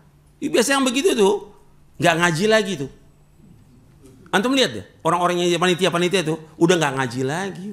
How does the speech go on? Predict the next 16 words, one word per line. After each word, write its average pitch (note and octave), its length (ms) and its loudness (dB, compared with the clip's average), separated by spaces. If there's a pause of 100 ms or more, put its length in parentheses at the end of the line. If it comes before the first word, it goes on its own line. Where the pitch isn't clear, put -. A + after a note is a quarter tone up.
udah. G2+ 100 -14 (280)
Udah D#3 160 -2
tamat A#3 520 0
ilmunya. C#4+ 480 -4 (480)
Udah E3+ 200 2
khatam C4+ 560 2
dia. D#4 200 2 (1600)
Rata-rata. F3 560 -2
Antum E4 240 2
bisa D4 220 2
buktikan, E4 440 2 (140)
udah. - 140 -14 (240)
Nggak C#3+ 180 -2
ngaji A#2+ 320 -6
lagi D#3+ 320 -4
dia. A2 200 -10